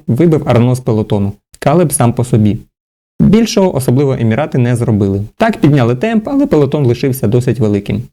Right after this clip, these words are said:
Ще один цікавий момент Чіпреси. Матіє Ван Дер Пул, Матео Трентін та Серен Кранг Андерсен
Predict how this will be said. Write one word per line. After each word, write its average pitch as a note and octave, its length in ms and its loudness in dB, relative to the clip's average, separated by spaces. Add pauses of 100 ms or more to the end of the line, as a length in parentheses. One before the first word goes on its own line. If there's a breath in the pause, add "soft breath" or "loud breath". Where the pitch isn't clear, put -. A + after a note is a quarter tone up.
(720)
Ще - 240 0
один A2+ 200 2
цікавий A2+ 340 0
момент A2 320 0
Чіпреси. A3+ 580 -2
Матіє G#3+ 320 2
Ван A#2+ 160 0
Дер C3 140 -4
Пул, G#3 220 0
Матео B2+ 360 -2
Трентін G3 460 -2
та B2 140 -2
Серен - 280 -2
Кранг G#2 460 -4
Андерсен G#3 680 2